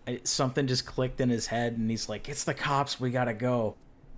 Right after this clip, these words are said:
And I don't know what caused that. Um, so he, yeah,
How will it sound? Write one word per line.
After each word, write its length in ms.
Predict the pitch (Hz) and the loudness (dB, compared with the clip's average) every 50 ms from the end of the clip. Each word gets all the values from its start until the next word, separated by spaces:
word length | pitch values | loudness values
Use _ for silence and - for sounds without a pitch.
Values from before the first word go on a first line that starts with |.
| - - - | -16 -12 -8
And 560 | - 110 107 107 107 107 104 104 101 104 104 - - - - - - - - - - - - - - - - - - - - - - - - - - - - - - - - - | -6 -4 -4 -4 -4 -4 -4 -4 -4 -6 -6 -8 -10 -16 -18 -20 -20 -20 -20 -20 -20 -20 -20 -20 -20 -20 -20 -20 -20 -20 -20 -20 -20 -20 -20 -20 -20 -20 -20 -20 -20 -20 -18 -6
I 100 | - 120 | -2 2
don't 220 | 127 139 139 123 123 | 2 2 2 2 2
know 380 | 127 127 127 123 117 113 107 101 95 95 | 4 4 4 4 4 2 0 -2 -4 -2
what 320 | 107 117 120 123 - - | 0 0 0 0 -2 -6
caused 460 | - - - 104 110 120 135 131 - | -8 -4 -2 0 0 0 0 -2 0
that. 340 | 165 165 175 180 185 175 - - - - - - - - - - - - - - - - - - - - - - - - - | 0 0 0 0 -2 -4 -6 -10 -20 -20 -20 -20 -20 -20 -20 -20 -20 -20 -20 -20 -20 -20 -20 -20 -20 -20 -20 -20 -20 -12 -8
Um, 580 | 113 110 107 107 107 104 101 101 101 104 104 - - - - - - - - - - - - - | -6 -4 -4 -4 -4 -6 -6 -4 -4 -4 -4 -6 -10 -20 -18 -16 -14 -14 -14 -16 -18 -20 -12 -6
so 180 | - - 123 | -2 0 0
he, 220 | 104 127 127 123 117 | 2 2 2 2 2
yeah, 340 | 107 120 123 131 127 104 | 2 0 0 2 0 -2